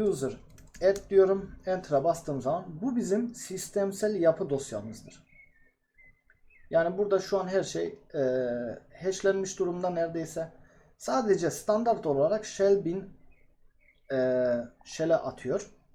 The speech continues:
Şimdi biz mesela default olarak, yani standart olarak home de, e, klasörü oluşturmasını isteseydik buradaki hashtag'leri kaldırabiliriz. Ya da, e, standart olarak her user add komutunu kullandığımızda bir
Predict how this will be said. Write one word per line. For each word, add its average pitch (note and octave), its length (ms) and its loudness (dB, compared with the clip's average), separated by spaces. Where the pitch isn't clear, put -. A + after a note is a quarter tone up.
Şimdi C4+ 300 2
biz B3 140 0
mesela A#3+ 520 2
default G3+ 540 4
olarak, G3 460 6
yani C3+ 280 2
standart E3+ 540 0
olarak D3 460 2
home F3 180 -4
de, D#3+ 60 0
e, B2 760 0
klasörü D#3+ 340 0
oluşturmasını C#3 720 -2
isteseydik C3+ 560 -8
buradaki D#3 360 -6
hashtag'leri D3 500 -8
kaldırabiliriz. B2 760 -6
Ya C3 140 -2
da, C#3+ 260 2
e, C3 140 0
standart D#3+ 460 4
olarak B2+ 380 -2
her G3 120 8
user D#3+ 380 2
add D3 260 0
komutunu C#3 440 -6
kullandığımızda D3 920 0
bir D3 280 -4